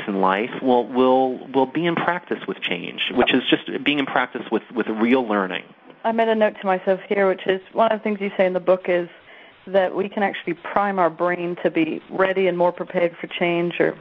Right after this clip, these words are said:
Speaker 2: any of these first thirty-day life transitions that might show up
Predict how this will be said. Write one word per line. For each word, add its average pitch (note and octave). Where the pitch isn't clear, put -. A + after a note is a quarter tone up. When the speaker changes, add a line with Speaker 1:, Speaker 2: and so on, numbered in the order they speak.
Speaker 2:
any A3
of A3
these F#3+
first G#3
thirty-day F#3
life F3+
transitions F3
that E3+
might F3
show F3
up F3